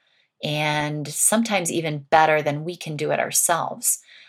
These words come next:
But we don't delegate because we have this misplaced perfection mindset.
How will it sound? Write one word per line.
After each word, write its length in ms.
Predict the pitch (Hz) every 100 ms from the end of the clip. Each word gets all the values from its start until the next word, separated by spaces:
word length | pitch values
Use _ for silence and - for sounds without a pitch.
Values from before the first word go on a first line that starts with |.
| - _ _ -
But 600 | 156 156 151 151 147 -
we 200 | 160 156
don't 540 | 151 - 165 156 156
delegate 760 | - 185 220 147 139 139 143 - _ _ _ _ _
because 640 | 151 151 143 - 156 151 156
we 200 | 156 147
have 280 | 156 151 151
this 300 | 147 143 147
misplaced 1120 | 151 165 160 - - 156 151 151 147 - -
perfection 1200 | - 139 - 151 - - - 151 151 143 143 143 _ _ _ _ _ _ -
mindset. 880 | 147 147 175 170 - - - -